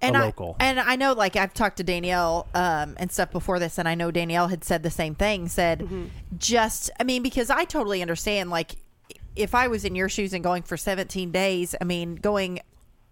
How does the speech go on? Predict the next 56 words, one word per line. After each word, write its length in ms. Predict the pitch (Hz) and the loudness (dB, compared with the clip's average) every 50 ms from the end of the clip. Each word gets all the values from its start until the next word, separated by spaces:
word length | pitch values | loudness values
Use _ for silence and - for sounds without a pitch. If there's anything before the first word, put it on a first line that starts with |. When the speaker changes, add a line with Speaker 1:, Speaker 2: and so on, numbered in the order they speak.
| _ _ _ | _ _ _
Speaker 1:
uh, 180 | - 190 190 185 - | 0 0 0 0 0
like, 220 | - 185 185 175 180 - | 0 0 0 -2 -4 -8
somewhere 320 | - - - 233 202 202 196 | -6 -4 -2 0 0 0 0
you 160 | 196 190 185 | 0 0 0
obviously 440 | - - 185 190 180 175 - 196 175 | 2 2 2 2 0 -2 -2 0 0
have 120 | 170 165 | 0 0
no 240 | 165 175 185 190 190 | 0 0 2 2 4
idea, 280 | 190 185 180 180 180 175 | 2 2 2 2 0 0
never 260 | 170 175 175 180 180 | 2 0 2 2 2
been, 440 | 165 175 170 170 170 165 170 170 - - | 2 2 2 0 0 -2 -6 -8 -10 -8
you 140 | - 185 175 | -4 -2 0
know, 100 | 170 170 | 0 2
that 160 | 170 190 202 | 2 2 0
kind 120 | - 226 190 | 0 -2 -4
of 60 | 160 | -2
thing. 260 | - 165 160 156 156 156 - - - - - - - | 0 -2 -2 -2 -4 -8 -12 -14 -18 -18 -20 -4 0
Like, 160 | - 202 196 - - | 0 0 0 0 0
I 120 | 202 233 269 | 2 2 4
would 160 | 277 262 226 | 4 2 0
wanna 220 | 220 214 208 202 190 | 2 2 2 2 2
have 380 | 190 196 190 185 185 175 180 - _ - - _ - | 2 4 4 4 4 2 -2 -8 _ -20 -20 _ -16
things 460 | - - - - 254 220 214 208 - | -14 -4 0 2 2 2 0 -2 -4
planned, 580 | - - - 262 262 233 190 180 175 185 196 214 | -4 -4 -2 0 0 0 2 0 0 0 -2 0
you 100 | 208 240 | 0 2
Speaker 3:
Mm-hmm. 80 | 240 220 | 4 6
Speaker 1:
know, 160 | 214 202 202 | 6 6 6
like, 200 | 196 202 202 - | 6 4 2 2
have, 180 | - 220 214 190 190 - | 2 2 2 2 -2 -8
you 420 | - - - - - - 214 202 214 | -18 -18 -18 -18 -10 -4 -4 -2 0
guys 240 | - 226 214 214 - | 2 2 2 2 2
have 200 | 220 208 208 185 | 2 0 2 2
the, 200 | 196 190 185 - | 2 2 2 0
the, 140 | - 190 202 | -2 -2 0
you 120 | 196 190 185 | 2 2 2
know, 180 | 185 185 185 180 - - - - - - - - - - - - - | 2 2 0 -2 -6 -12 -18 -18 -20 -20 -20 -20 -20 -20 -20 -6 -2
they, 380 | - 226 220 190 - 226 226 - - | 0 0 0 0 -2 -6 -6 -4 -2
to 100 | - 233 | 0 2
where 100 | 220 226 | 4 4
they 80 | 220 208 | 4 4
planned 320 | 208 - 277 285 285 262 | 2 2 0 0 2 2
it, 140 | 202 180 - | 2 2 4
but 100 | - 202 | 2 2
it's 140 | 202 190 - | 0 0 2
like, 240 | 208 196 190 180 - - - - - - - - - - | 2 2 2 2 0 -6 -12 -12 -12 -16 -16 -16 -4 -2
I 80 | - 214 | 0 2
know 120 | 214 220 220 | 2 2 2
that 100 | 202 208 | 2 0
you 160 | 180 214 214 | 0 2 2
had 140 | 214 208 196 - | 2 2 2 2
said, 220 | - 202 190 185 | 2 2 4 2
and, 160 | 196 185 180 - | 0 -2 -4 -2
and 320 | - 190 185 185 180 - | -2 -2 -2 -2 -4 -2
that's 160 | - 190 185 - | -2 -2 -2 -2
what 100 | 202 113 | -4 -4
you 100 | 170 196 | -4 -4
do, 100 | 185 196 | -4 -4